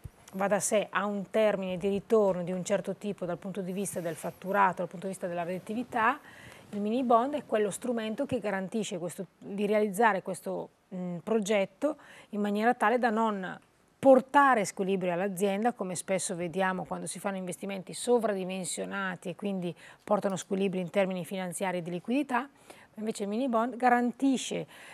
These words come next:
eh, questo, questo contri-, contribuisce all'equilibrio dell'azienda senza che questa,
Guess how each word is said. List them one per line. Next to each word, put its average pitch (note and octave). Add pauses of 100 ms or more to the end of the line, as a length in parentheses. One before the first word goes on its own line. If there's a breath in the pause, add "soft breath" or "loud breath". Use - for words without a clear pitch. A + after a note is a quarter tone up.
(140 loud breath)
eh, G3
questo, E3+
questo F#3
contri-, A3
contribuisce B3
all'equilibrio A3
dell'azienda A#3 (220 loud breath)
senza B3
che B3+
questa, C4+